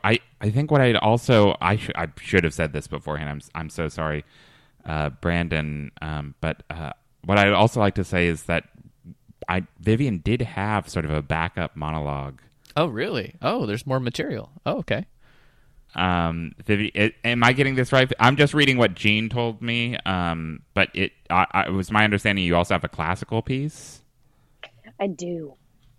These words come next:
Speaker 1: I-, is
Speaker 3: I
Speaker 1: that,
Speaker 3: always
Speaker 1: is that
Speaker 3: have a classic.
Speaker 2: Um, I, I, I, I would love to hear this monologue, but I do have a, a further question, if that's all right. Um,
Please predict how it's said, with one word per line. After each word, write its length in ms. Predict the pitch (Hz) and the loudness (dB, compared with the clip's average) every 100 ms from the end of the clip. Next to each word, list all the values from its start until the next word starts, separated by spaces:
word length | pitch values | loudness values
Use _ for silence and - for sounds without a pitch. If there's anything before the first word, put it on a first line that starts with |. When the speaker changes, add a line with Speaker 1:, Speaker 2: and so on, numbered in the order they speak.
| - | -4
Speaker 1:
I-, 140 | 107 120 - | -2 -2 0
is 100 | 117 | 2
Speaker 3:
I 60 | - | 6
Speaker 1:
that, 140 | 214 | 6
Speaker 3:
always 140 | 220 | 6
Speaker 1:
is 60 | 208 | 6
that 100 | 220 | 6
Speaker 3:
have 120 | 180 | 4
a 40 | 185 | 2
classic. 680 | 185 170 160 170 156 - _ - - | 0 0 -2 -10 -16 -20 _ -18 -10
Speaker 2:
Um, 260 | 113 104 - | -8 -8 -8
I, 440 | 113 - 107 113 _ - | -8 -6 -8 -8 _ -8
I, 120 | 113 | -6
I, 80 | - 139 - - 135 - | -6 -10 -14 -12 -10 0
I 140 | 120 | 0
would 280 | 120 127 123 | 2 -2 0
love 220 | 123 151 | 4 4
to 60 | 147 | 4
hear 140 | 131 | -2
this 180 | 107 - | -2 -4
monologue, 440 | 117 139 110 87 98 | -4 -4 -4 -8 -6
but 100 | 98 | -6
I 60 | |
do 200 | 117 156 | -4 -4
have 140 | 151 110 | -4 -4
a, 60 | - | -6
a 80 | 110 | -10
further 380 | - 127 160 113 | -4 -4 -4 -8
question, 380 | - 95 - - | -8 -10 -12 -14
if 60 | |
that's 200 | - 98 107 | -12 -8 -6
all 80 | |
right. 320 | 101 127 104 - - - - - _ - | 0 0 0 -6 -20 -20 -20 -20 _ -2
Um, 520 | 113 104 98 95 | 0 0 -2 -10